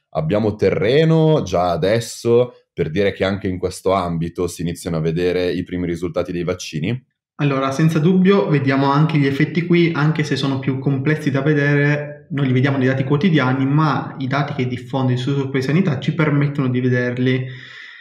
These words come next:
Speaker 2: In primo modo l'Istituto Superiore di Sanità va a diffondere le età mediane dei ricoverati. L'età mediana è un indicatore particolarmente utile perché va a dividere la popolazione a metà. Se noi sappiamo che l'età mediana è settanta anni, vuol dire che metà delle persone ricoverate ha meno di sessanta anni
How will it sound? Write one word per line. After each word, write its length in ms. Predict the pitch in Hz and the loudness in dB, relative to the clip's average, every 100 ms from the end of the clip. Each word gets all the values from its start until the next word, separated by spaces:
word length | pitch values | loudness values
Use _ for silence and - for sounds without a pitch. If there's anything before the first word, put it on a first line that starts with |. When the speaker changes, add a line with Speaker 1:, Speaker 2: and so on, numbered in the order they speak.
| - - | -18 0
Speaker 2:
In 140 | 160 | 2
primo 180 | 165 180 | 4 4
modo 220 | 196 226 | 4 4
l'Istituto 360 | 135 127 160 170 | 4 2 0 2
Superiore 320 | 156 139 147 | 2 2 0
di 60 | 143 | 2
Sanità 300 | 156 165 175 | 2 2 0
va 140 | 135 | 0
a 40 | 131 | 0
diffondere 680 | 151 - 139 139 143 139 | -2 -4 -4 0 0 2
le 320 | 135 131 131 135 | 2 4 2 0
età 280 | 143 156 | 0 0
mediane 720 | 151 139 143 123 123 123 131 | 0 0 0 2 0 2 0
dei 160 | 127 120 | 0 0
ricoverati. 760 | 120 120 123 123 - - 131 127 | 0 -2 -4 -4 -6 -6 -2 0
L'età 240 | 135 151 | 0 2
mediana 460 | 170 165 165 175 135 | 4 4 4 4 2
è 40 | |
un 140 | 135 147 | 2 2
indicatore 760 | 135 135 131 131 151 131 127 - | 2 -2 -2 -2 0 0 -2 -4
particolarmente 600 | 131 127 131 147 156 143 | -4 -2 0 2 2 2
utile 400 | 131 143 156 160 | 0 0 0 0
perché 220 | 143 143 | -4 -2
va 100 | 143 | 0
a 40 | |
dividere 320 | 147 165 156 | 2 2 2
la 100 | 127 | 0
popolazione 480 | 123 127 127 127 131 | -4 -2 -2 0 -2
a 40 | 127 | 0
metà. 200 | 127 117 | -2 -6
Se 160 | - | 0
noi 120 | 156 | 2
sappiamo 520 | 196 160 - 131 127 127 | 2 -2 0 2 2 2
che 100 | 131 | 2
l'età 200 | 131 147 | 0 2
mediana 380 | 139 147 131 | 0 0 0
è 60 | 127 | 0
settanta 360 | 127 175 180 190 | 0 0 2 2
anni, 180 | 127 | 2
vuol 160 | 123 131 | 0 0
dire 180 | 131 123 | 0 0
che 120 | 135 | 0
metà 180 | 135 175 | 0 0
delle 180 | 147 120 | 0 -2
persone 380 | 127 143 127 | -4 -2 0
ricoverate 560 | 127 127 139 143 127 131 | 0 -4 -2 -2 -2 -4
ha 60 | 123 | -4
meno 200 | 147 139 | 0 0
di 60 | |
sessanta 460 | 135 - 196 190 139 | -2 -2 2 2 0
anni 320 | 131 139 156 | 0 0 0